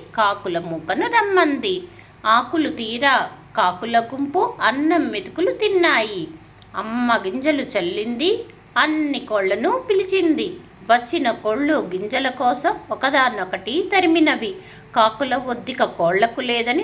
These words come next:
లోకులంతా, లోకమంతా తెలిసింది. భలే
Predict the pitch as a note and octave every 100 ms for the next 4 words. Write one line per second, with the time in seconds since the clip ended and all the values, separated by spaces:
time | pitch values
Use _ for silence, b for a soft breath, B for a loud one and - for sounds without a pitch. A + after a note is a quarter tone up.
0 | G4+ A#3+ A3 G3 G3 F#3 F3+ F3 A3+ G#4
1 | - - - - - - - - - -
2 | - C#4+ F4+ E4+ E4 G#3+ G3 G#3 G4+ B4
3 | G#4+ F4+ - D#4+ B3 F#3+ - - - -
4 | - - G3+ G3+